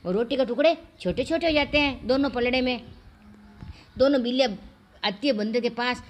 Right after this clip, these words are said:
कहते, "बंदर भैया, बंदर भैया आपने सारी रोटी खा गई, छोटे छोटे दो टुकड़े रहे हैं ये, इससे तो।" कह रहे, "तो क्या हुआ, मैंने आपकी है ना, आप दोनों का क्या कर रहा था, दोनों का न्याय करने के लिए मैंने,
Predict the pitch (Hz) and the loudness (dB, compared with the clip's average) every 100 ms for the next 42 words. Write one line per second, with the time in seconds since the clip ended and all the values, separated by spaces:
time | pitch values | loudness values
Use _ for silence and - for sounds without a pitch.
0 | - - 220 208 190 240 220 226 190 196 | -16 -12 -6 -4 -2 -2 0 0 0 -2
1 | 226 214 214 202 - - 160 180 196 190 | -2 -2 -4 -6 -14 -6 -4 -4 -6 -8
2 | 151 156 175 175 185 175 143 175 175 - | -6 -4 -4 -6 -8 -8 -6 -6 -10 -12
3 | - 175 208 202 220 220 254 269 277 285 | -8 -6 -6 -6 -4 0 0 0 -2 0
4 | 277 269 269 254 - - - 233 208 254 | 2 0 -2 -4 -10 -20 -8 -8 -6 -8
5 | - 254 254 240 - - - 262 302 311 | -4 -4 -2 -4 -8 -16 -4 0 0 0
6 | - - - 320 349 330 320 320 277 - | -6 -10 -2 2 4 4 4 2 -2 -18
7 | - _ 180 214 285 269 277 - 277 254 | -20 _ -6 -2 2 2 0 -2 -2 0
8 | 262 233 - 220 220 269 277 262 269 302 | -2 -6 -4 -4 -2 -2 -2 -4 -4 -4
9 | 285 262 262 262 240 - - 214 247 240 | -2 -4 -4 -6 -8 -14 -12 -4 -2 -2
10 | 214 196 226 233 220 226 220 208 214 202 | -2 0 -2 -2 -4 -4 -4 -2 -2 -2
11 | 254 | -2